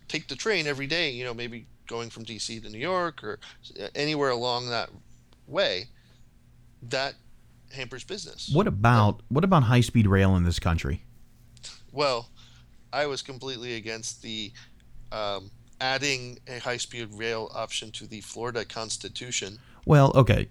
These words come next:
Speaker 2: So if
Speaker 1: But that's a
Speaker 2: somebody's not,
Speaker 1: different issue.
Speaker 2: if somebody's not from Florida, they may not care about this. But, uh, but I wanna make this clear. I think every, there's a reason that we as Floridians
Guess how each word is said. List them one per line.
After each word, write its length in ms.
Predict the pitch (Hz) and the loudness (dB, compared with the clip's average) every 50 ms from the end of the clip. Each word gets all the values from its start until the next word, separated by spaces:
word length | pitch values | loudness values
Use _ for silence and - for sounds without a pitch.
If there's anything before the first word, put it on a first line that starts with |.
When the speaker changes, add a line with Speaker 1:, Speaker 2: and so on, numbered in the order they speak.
| - - 123 | 0 0 0
Speaker 2:
So 420 | 107 - 135 127 120 117 113 - - | 2 6 8 8 8 8 8 6 4
if 180 | 120 127 110 - | 2 2 2 2
Speaker 1:
But 60 | 147 | 4
that's 80 | 143 185 | 6 8
a 40 | |
Speaker 2:
somebody's 280 | 190 202 190 175 113 113 | 10 10 10 8 8 8
not, 200 | 131 117 117 117 | 8 8 8 6
Speaker 1:
different 140 | 123 120 120 | 4 2 -4
issue. 220 | 113 - - - - - | -4 0 0 0 4 4
Speaker 2:
if 220 | 165 156 - 135 | 2 4 2 -2
somebody's 400 | - - 233 247 220 139 101 95 | -2 2 4 6 6 6 6 6
not 180 | 110 107 107 - | 6 6 6 6
from 140 | - 104 95 | 4 0 2
Florida, 260 | - 110 107 98 98 | 4 4 4 4 6
they 140 | 92 98 98 | 6 6 6
may 120 | 107 104 | 8 6
not 160 | 98 95 87 | 6 4 4
care 140 | - 117 107 | 4 4 4
about 240 | 98 87 85 78 - | 4 4 2 2 2
this. 160 | 92 85 82 | 0 0 2
But, 140 | 104 101 113 | 2 4 4
uh, 60 | 104 - | 4 4
but 140 | 123 123 123 | 4 4 4
I 40 | 131 | 6
wanna 180 | 143 160 160 | 8 8 8
make 140 | 131 107 95 | 8 8 8
this 140 | - 87 - | 4 2 0
clear. 240 | - - 90 80 - - - - - - - - | 2 0 0 0 0 -4 -12 -18 -20 -16 -6 2
I 100 | - 143 | 2 2
think 360 | 147 - 185 180 160 - - - | 4 6 6 6 6 4 6 4
every, 360 | 135 135 139 - - 131 - - 107 - | 4 4 6 4 2 2 2 0 -6 -4
there's 320 | - 131 135 135 143 131 131 | 0 6 8 8 8 8 8
a 60 | 127 | 6
reason 400 | 120 131 147 170 175 165 160 147 | 6 6 6 6 8 8 10 10
that 140 | 120 95 76 | 10 8 8
we 160 | 104 107 101 | 8 8 8
as 140 | 95 90 - | 8 6 4
Floridians 720 | - - 101 98 98 98 95 90 90 90 87 85 85 - | 0 2 4 6 6 8 6 6 6 6 4 4 2 0